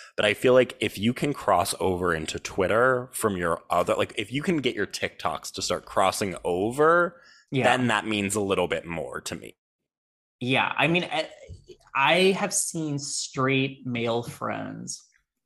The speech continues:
Speaker 2: on a variety of platforms now share Hall Babby videos. Like,
Speaker 1: Right.
Speaker 2: that's, that's, that is, like, a crossover thing. Like, I think it's,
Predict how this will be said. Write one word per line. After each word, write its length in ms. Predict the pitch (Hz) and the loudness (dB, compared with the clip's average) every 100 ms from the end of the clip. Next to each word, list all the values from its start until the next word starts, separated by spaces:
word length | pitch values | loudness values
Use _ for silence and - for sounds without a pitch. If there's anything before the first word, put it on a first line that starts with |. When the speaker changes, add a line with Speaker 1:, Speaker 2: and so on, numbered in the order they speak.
| _ _ _ _ _ 139 | _ _ _ _ _ 0
Speaker 2:
on 160 | 160 | 2
a 60 | 190 | 2
variety 500 | 190 185 196 220 123 | 2 4 2 2 -2
of 180 | 110 - | -6 -6
platforms 540 | - - - 117 - | -6 -6 -10 -10 -6
now 120 | 113 | -4
share 680 | 110 - 123 117 113 123 - _ _ _ _ _ | -2 -2 0 0 0 -4 -8 _ _ _ _ _
Hall 240 | - 123 110 | -4 -2 0
Babby 400 | 107 107 - - | 0 -2 -4 -8
videos. 800 | - - - - - - - - _ | -12 -12 -12 -12 -12 -10 -10 -12 _
Like, 200 | 127 117 | -2 2
Speaker 1:
Right. 80 | 113 | 4
Speaker 2:
that's, 320 | 135 143 - - _ | 4 2 -2 -12 _
that's, 540 | 143 139 151 - 165 156 | 0 2 4 0 -2 2
that 220 | 151 143 | 2 4
is, 200 | 185 156 | 2 0
like, 180 | 151 - | -2 -4
a 80 | - | -6
crossover 680 | - 117 113 - 107 107 | -2 -2 -2 -8 -10 -12
thing. 300 | - 104 101 | -10 -8 -6
Like, 180 | 113 117 - - - | -6 -8 -14 -8 0
I 100 | - | 2
think 240 | 196 226 | 2 2
it's, 180 | 226 175 | 2 0